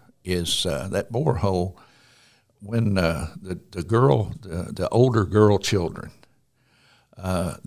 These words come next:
a lot of them don't get to go to school because they have to take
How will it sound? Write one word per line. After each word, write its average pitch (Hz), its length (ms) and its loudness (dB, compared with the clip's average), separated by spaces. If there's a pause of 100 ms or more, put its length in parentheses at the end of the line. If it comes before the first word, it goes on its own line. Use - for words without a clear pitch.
(240)
a 101 80 -2
lot 123 220 4
of 113 80 2
them 107 180 2
don't 95 220 0
get 98 160 -4
to 78 80 -4
go 87 180 0
to - 80 -8
school 98 480 4
because 92 480 -4
they 101 100 2
have - 300 2
to 82 100 -8
take - 540 -2